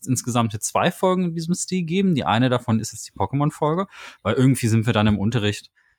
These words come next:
ähm, das ist bei mir immer ein sehr lockerer Unterricht und dann haben wir zwischendurch einfach mal, <laughs> sind wir auf Pokémon gekommen. Und <laughs> dann sind die Augen von den, äh, beiden Studenten, die da zu hören sind, das ist der Arne und, ähm, der Yannick, äh, die, die, da sind die aufgeleuchtet, so, "Oh Gott,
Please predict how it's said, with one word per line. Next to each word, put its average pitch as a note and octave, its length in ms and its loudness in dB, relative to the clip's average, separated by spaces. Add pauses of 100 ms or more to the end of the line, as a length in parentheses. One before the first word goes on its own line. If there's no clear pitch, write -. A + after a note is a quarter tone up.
(160)
ähm, G2 420 2
das G2 140 -2
ist G#2+ 100 -2
bei G#2+ 100 2
mir G#2 140 2
immer G#2 140 -2
ein G2 120 0
sehr F2+ 180 -2
lockerer G2+ 260 -2
Unterricht G2+ 360 -4
und G2+ 60 -2
dann F2 120 -2
haben F#2+ 100 0
wir F#2+ 120 0
zwischendurch F#2+ 540 -6
einfach F#2 220 -6
mal, G2 120 0
<laughs> - 0 -
sind F2+ 160 -4
wir A#2 120 2
auf - 360 -2
Pokémon - 320 -2
gekommen. G2 360 -6 (320)
Und A2 140 2
<laughs> - 340 2
dann D3+ 100 4
sind C3 220 -4
die G#2+ 160 -8
Augen B2+ 340 4
von A2+ 240 0
den, G#2+ 200 2 (400)
äh, G#2 200 4
beiden G2 240 -2
Studenten, A#2 380 -2
die G#2+ 80 -4
da G2+ 140 -2
zu - 180 -6
hören G2+ 180 2
sind, B2 140 2
das A2 80 -4
ist - 80 -12
der F#2 100 -8
Arne G#2+ 300 0
und, G2 440 -6
ähm, F#2 380 -6 (580)
der F#2 220 -2
Yannick, A#2+ 420 2
äh, A2 200 0
die, G#2 340 0
die, G2 220 -2
da F2 140 -2
sind F2+ 220 -2
die G2+ 100 -4
aufgeleuchtet, G#2 560 2
so, A#2 140 -2
"Oh B2+ 100 -2
Gott, F#3+ 300 2